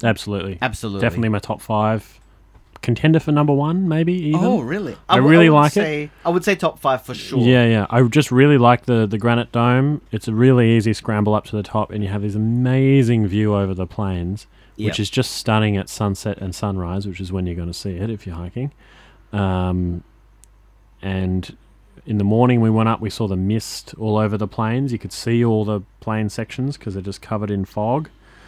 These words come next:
Speaker 1: You can see where you've come from. You can see just an incredibly long way. I think we could
Speaker 2: Yep.
Speaker 1: see, um, uh, Broke Inlet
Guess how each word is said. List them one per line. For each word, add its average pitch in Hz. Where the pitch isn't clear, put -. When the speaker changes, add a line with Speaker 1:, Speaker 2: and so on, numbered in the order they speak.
Speaker 1:
You 110
can 104
see 123
where 117
you've 107
come 135
from. 147
You 117
can 110
see 117
just 113
an 127
incredibly 143
long 107
way. 90
I 90
think -
we 131
could 113
Speaker 2:
Yep. 98
Speaker 1:
see, 107
um, 90
uh, 95
Broke 110
Inlet 127